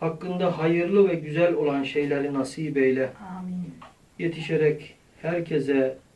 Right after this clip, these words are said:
Speaker 1: başta ailesi olmak üzere, bütün herkese hayırlı hizmetler görecek, hayırlı bir insan olmayı da nasip eyle.
Speaker 2: Amin.
Speaker 1: Acizane yaptığımız şu duamızı mübarek beldelerde yapılan ve makbul olan dualar cümlesine de ilhak eyle ya Rabbi.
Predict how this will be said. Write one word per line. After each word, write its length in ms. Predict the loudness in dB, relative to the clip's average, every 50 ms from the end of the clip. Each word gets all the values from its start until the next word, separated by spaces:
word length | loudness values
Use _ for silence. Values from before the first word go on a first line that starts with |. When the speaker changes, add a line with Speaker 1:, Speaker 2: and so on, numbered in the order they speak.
| _ _ _ _ _ _ _ _ _ _
Speaker 1:
başta 380 | -6 -4 -4 -4 -4 -2 -2 0
ailesi 540 | 0 0 0 2 2 2 2 2 0 0 -2
olmak 320 | -2 0 -2 0 2 4
üzere, 320 | 4 4 4 4 4 4 4 6 6 6 6 4 4 2 0 0 -2 -4 -4 -4 -2 0 2
bütün 220 | 6 6 6 6
herkese 640 | 6 6 2 2 0 0 0 0 0 2 2 2 2 0 -2 -6 -8 -10 -12 -16 _ _ _ _ _ _ _
hayırlı 420 | -4 0 2 2 2 0 0 0
hizmetler 600 | 0 0 0 -2 -2 -2 -4 -4 -4 -4 -4 -2
görecek, 460 | -2 0 2 2 2 2 0 -2 -2
hayırlı 500 | -2 -2 0 0 0 0 0 0 0 0
bir 80 | -2 -4
insan 460 | -4 -6 -6 -6 -4 -4 -4 -2 0
olmayı 380 | 0 2 2 2 2 2 2 0
da 120 | 0 0
nasip 380 | 0 -2 -2 -4 -4 0 4 6
eyle. 200 | 8 8 6 6
Speaker 2:
Amin. 480 | 2 -4 -6 -10 -10 -10 -8 -8 -8 -10 -10 -12 -14 -16 -20 -20 -20 _ _ _ _ _ -4
Speaker 1:
Acizane 600 | 0 2 2 2 2 0 0 0 2 2 2 0
yaptığımız 560 | 0 0 -2 -4 -4 -2 -2 -2 -2 -2 -6
şu 220 | -10 -10 -8 -4 0
duamızı 640 | 0 2 4 4 4 2 2 0 0 2 0 0 0 -4 -12 -20 _ _ _ _ _ _ _ _ _ _ _ -10
mübarek 540 | -8 -4 -2 0 0 0 0 -2 -4 -6 -6
beldelerde 540 | -6 -4 -2 -2 0 0 0 -2 0 2 2
yapılan 500 | 2 2 0 0 -2 -2 0 0 0 0
ve 60 | 0
makbul 400 | 0 -2 -2 -6 -10 -10 -6 -4
olan 300 | -4 -2 -2 -4 -4 -2
dualar 500 | -2 0 0 0 0 0 0 0 -2 -2
cümlesine 560 | -2 -2 -2 -4 -4 -6 -6 -6 -6 -6 -6
de 120 | -8 -8 -8
ilhak 440 | -8 -8 -4 -2 -2 -2 -2 -2
eyle 180 | -6 -6 -4 -4
ya 140 | -6 -6 -8
Rabbi. 280 | -10 -12 -12 -14 -16